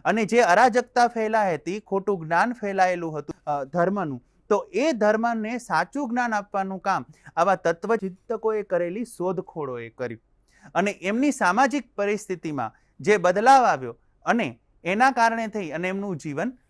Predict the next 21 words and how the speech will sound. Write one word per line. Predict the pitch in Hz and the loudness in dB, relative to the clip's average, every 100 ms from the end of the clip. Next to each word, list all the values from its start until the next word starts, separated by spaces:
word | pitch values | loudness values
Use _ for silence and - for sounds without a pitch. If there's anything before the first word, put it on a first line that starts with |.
| _ | _
બદલાયું | 143 165 196 151 131 | -2 0 2 0 0
અને | 156 190 | -4 0
આવા | 165 202 | 2 4
વિષયોના | 208 175 - 214 196 175 139 | 4 0 -4 -4 -4 -4 -4
ઉદ્ભવ | 147 156 156 214 | -4 -4 -2 0
પાછળનું | 180 175 185 175 151 | 0 -2 -4 -8 -8
એક | 175 _ _ | -8 _ _
પરિબળ | 160 170 147 123 | -2 -2 -4 -8
થયું. | - 120 - - _ _ _ _ _ _ | -12 -20 -20 -20 _ _ _ _ _ _
યુરોપમાં | 160 202 262 220 247 | 0 6 6 4 0
નવજાગૃતિનો | 208 180 208 208 196 175 160 147 135 | 2 2 4 4 4 0 -6 -8 -6
યુગ. | 127 127 _ _ _ _ 139 | -6 -6 _ _ _ _ -2
નવજાગૃતિનો | 139 180 196 226 220 233 233 226 220 | 2 2 6 4 4 -6 -4 -4 -4
યુગ | 226 208 - _ - | -4 -4 -8 _ -2
આમ | 156 190 | -2 2
તો | 214 | 0
જોવા | 208 220 214 | 4 4 4
જાઓ | 220 202 | 6 4
તો | 143 170 | 4 -4
ચૌદમીથી | 147 175 190 190 220 220 226 | 0 4 4 2 -6 -4 -4
લઈ | 220 190 123 | -2 -4 -6